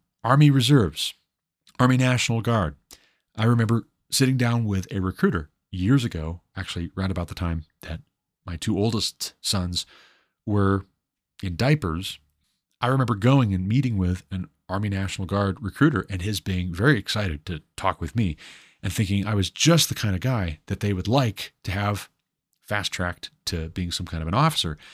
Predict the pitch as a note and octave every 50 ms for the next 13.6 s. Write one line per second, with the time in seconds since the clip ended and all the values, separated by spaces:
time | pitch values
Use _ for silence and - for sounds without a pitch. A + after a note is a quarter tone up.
0 | - - _ _ _ _ _ _ _ _ _ _ _ - C#3+ D3+ F#3+ A3 G3+ E3
1 | D3 C#3+ C3+ C3 D3+ A3+ A#3 - - G#3+ D3+ B2+ G#2+ A#2 G#2 G#2 G2+ G2 - -
2 | - - A2 G2+ - G#2 G2 F2+ E2+ - _ _ _ _ _ - G#2 F2 F#2+ G#2
3 | G#2 - - G#2+ F#2+ - - - _ _ _ _ _ _ _ _ _ _ - -
4 | - - G2+ F2+ - F2+ D#2 D2+ - _ _ - - E3 E3 D#3+ - - - B2+
5 | A#2 B2+ B2+ - B2 B2 A#2 - _ _ - D#2+ - E2+ D#2+ D2+ - - _ -
6 | - - G2 F2+ - - F2+ E2 D#2 - _ - G#2 - - - A#3 - - -
7 | C3+ G#2+ - E2+ D#2 D2 E2 F2 E2+ - - - - - _ _ _ _ _ _
8 | - F#2 F2+ F2+ F2+ E2+ D2+ E2 D#2 D#2+ G2 B2 C#3+ C#3 C3+ C3 A#2 F#2+ D#2+ D2
9 | D#2 C#2 - - D#2+ D#2 F2+ A2 B2+ C3 C3 C3 B2 G2+ E2 D2+ D2+ - - -
10 | - - A2+ A#2+ B2 A#2 - - A#2+ A#2+ A#2 - - - - _ _ _ _ -
11 | E2+ D#2+ - E2+ E2 - - - B2+ B2+ C3 - - C#3 A2+ G2 F#2 F#2 F#2 F#2
12 | F#2 - E2+ D#2+ E2 F#2+ C3+ D#3 C#3+ G2+ F2+ E2 D#2 D#2 D2 - F2 D#2+ - -
13 | F2+ D2+ F2 F#2+ G2 A2 F#2+ G#2 G#2 G2+ G#2 G2+